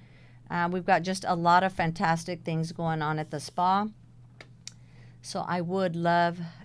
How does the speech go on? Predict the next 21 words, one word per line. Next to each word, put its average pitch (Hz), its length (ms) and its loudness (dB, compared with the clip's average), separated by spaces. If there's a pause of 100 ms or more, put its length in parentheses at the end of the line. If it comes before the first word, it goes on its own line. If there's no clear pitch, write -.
to 180 120 -6
see 165 220 -6
you 170 160 -2
guys 151 560 -4 (500)
come 170 220 -2
out 165 160 2
and, 156 220 -4
and, 147 260 -8 (240)
and 156 160 -6
visit 147 320 -6
us. - 380 -12 (680)
So - 240 0
with 185 240 0
that, 226 640 2
um, 170 580 0 (800)
I'm 175 120 -2
gonna 190 180 0
leave 196 200 0
you 202 120 -2
with 165 200 -4
this. - 600 -6